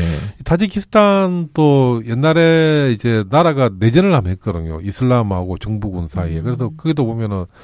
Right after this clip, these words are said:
Speaker 1: 그, 그 반면에 이제 키르기스탄이 그래도 좀 뭔가 좀 민주화가 돼 있는 그런 어떤 국가인데, 어, 그래서 뭐 좀 자기 어떤 개처-, 자기 입장을 대변할 정당이 없다 보니까 사람들이 대부분 다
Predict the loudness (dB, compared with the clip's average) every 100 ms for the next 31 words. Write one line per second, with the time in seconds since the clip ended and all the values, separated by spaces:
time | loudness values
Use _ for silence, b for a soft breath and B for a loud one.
0 | b b b -14 -10 -6 0 2 4 4
1 | 4 2 2 0 2 2 4 4 6 4
2 | 2 -2 2 2 2 0 2 2 2 0
3 | 0 0 0 2 2 2 0 -4 -4 -4
4 | -2 -4 -6 -6 -4 -6 -8 -14 -12 -6
5 | -4 -4 -6 -8 -10 B B B B B
6 | -4 0 0 0 0 2 2 2 0 0
7 | 0 0 -2 -2 0 0 4 4 2 0
8 | 0 0 2 4 4 2 0 2 4 2
9 | 0 0 2 2 0 2 2 0 0 2
10 | 2 0 0 -2 0 -2 -2 -4 -4 -8
11 | B B B -2 0 2 2 2 0 0
12 | 0 2 0 0